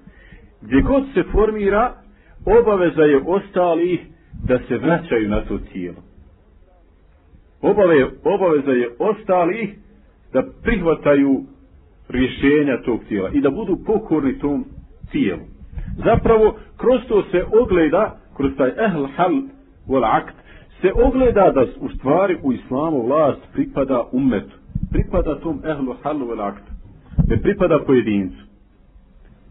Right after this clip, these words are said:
U smislu, jel, zašto? Zato što se halifa bira, a, bira ili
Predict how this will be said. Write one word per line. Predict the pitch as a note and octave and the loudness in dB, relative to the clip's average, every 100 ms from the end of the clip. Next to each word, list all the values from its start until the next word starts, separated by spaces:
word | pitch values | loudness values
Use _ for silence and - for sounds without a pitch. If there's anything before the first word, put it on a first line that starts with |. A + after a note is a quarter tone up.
| - | -10
U | A#2 | -6
smislu, | C3+ D3+ D#3+ D#3+ F#3 - _ _ _ _ _ _ _ - - - - - - - - - - - _ - | 0 2 2 0 -2 -6 _ _ _ _ _ _ _ -20 -20 -20 -20 -20 -20 -18 -16 -18 -20 -20 _ -6
jel, | A#2 B2+ - - - - - - | 2 2 2 -8 -20 -20 -20 -4
zašto? | C3+ E3+ - | 0 0 0
Zato | A2 F#3+ F#3 | -2 0 0
što | D#3+ D#3 | -2 -2
se | - C3+ - - _ - | -2 -4 -4 -20 _ -14
halifa | - C3 F#3+ F3+ C#3 | -4 0 0 2 0
bira, | - G#3 F#3+ A3 A#3 - _ _ - _ _ _ _ - _ _ _ _ - - - - | 0 0 2 2 0 -4 _ _ -20 _ _ _ _ -20 _ _ _ _ -12 -12 -10 -6
a, | D3 F#3 - _ - | -6 -6 -16 _ -20
bira | - F3+ A#3+ B3 A#3+ - - _ _ - | -8 -2 2 2 2 0 -12 _ _ -6
ili | A3 C4 C4+ | -2 0 -2